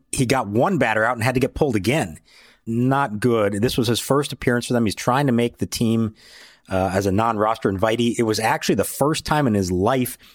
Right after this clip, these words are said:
he's ever pitched against the Nationals. Never did it when he was an Oakland A, hadn't done it as a Brewer,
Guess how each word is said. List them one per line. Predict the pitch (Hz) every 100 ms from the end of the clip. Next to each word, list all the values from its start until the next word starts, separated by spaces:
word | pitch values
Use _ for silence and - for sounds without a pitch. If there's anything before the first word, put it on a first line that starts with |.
| _
he's | - - -
ever | 147
pitched | 127 - 139 - 110
against | 95 92 117 139 -
the |
Nationals. | 104 110 151 - 78 - - - - - _ _ -
Never | 113 143
did | 143 151
it | 123
when | 123
he |
was | 107 107
an |
Oakland | 110 113 95
A, | 131 156 147
hadn't | - 123 127 120
done | 120
it | 123 - - _
as | - 90
a | 82
Brewer, | 95 139 160 160 151 139